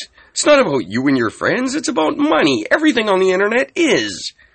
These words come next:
How did you people not know this? I don't know.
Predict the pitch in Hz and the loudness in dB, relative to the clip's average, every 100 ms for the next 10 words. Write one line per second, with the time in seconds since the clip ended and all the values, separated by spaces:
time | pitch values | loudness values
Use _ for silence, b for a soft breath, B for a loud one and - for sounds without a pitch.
0 | b b b b - 302 294 277 254 247 | b b b b 0 2 2 0 0 0
1 | 254 240 226 226 226 - 214 214 185 139 | 2 2 2 2 0 0 -2 0 0 0
2 | 123 95 - - - _ _ _ _ _ | 0 -2 -8 -10 -12 _ _ _ _ _
3 | _ _ _ _ _ _ _ _ _ _ | _ _ _ _ _ _ _ _ _ _
4 | _ _ _ _ _ _ _ _ _ 147 | _ _ _ _ _ _ _ _ _ -2
5 | 160 110 82 - | 0 -2 -8 -16